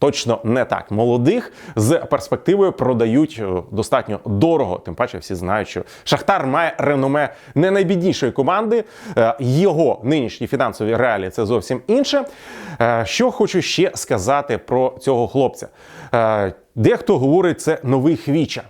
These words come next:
Новий Хвіча Кварацхелія. Кварацхелія прийшов в достатньо велику школу, достатньо серйозно пограв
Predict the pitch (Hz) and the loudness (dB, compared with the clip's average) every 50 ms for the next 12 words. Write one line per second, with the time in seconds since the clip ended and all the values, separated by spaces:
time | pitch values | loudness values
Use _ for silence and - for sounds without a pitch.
0 | - _ - 87 82 82 87 92 98 107 139 180 165 - - - 113 135 135 - | -20 _ -14 -12 -10 -10 -8 -4 0 2 2 2 2 -2 -4 -2 -2 -2 -2 -2
1 | 123 - - - _ _ _ _ - 113 117 113 110 - - 127 117 98 92 - | -4 -6 -6 -10 _ _ _ _ -2 0 0 0 -2 -2 0 0 0 0 -2 -4
2 | - 95 95 131 - - - 247 180 123 - - 95 - 147 107 - - 104 92 | -6 -6 -8 -8 -6 -2 0 0 0 0 -2 -6 -4 -2 -2 -2 0 -2 -2 -2
3 | 87 87 - 160 139 - 95 85 87 104 98 - - - - - 120 120 113 98 | -2 -2 -2 -2 -2 -2 -6 -6 -4 -4 -4 -6 -8 -14 -4 0 2 2 4 2
4 | 95 92 - - - 175 170 143 - 98 101 98 - 165 135 - 107 90 - 110 | 2 0 -4 -6 -12 -14 -12 -6 -2 -2 -2 0 0 0 0 0 -4 -4 -2 0
5 | 107 120 127 120 90 95 90 - - 110 92 - 113 92 87 - | 2 2 2 2 2 0 -4 -2 -2 -2 0 2 0 0 -2 -8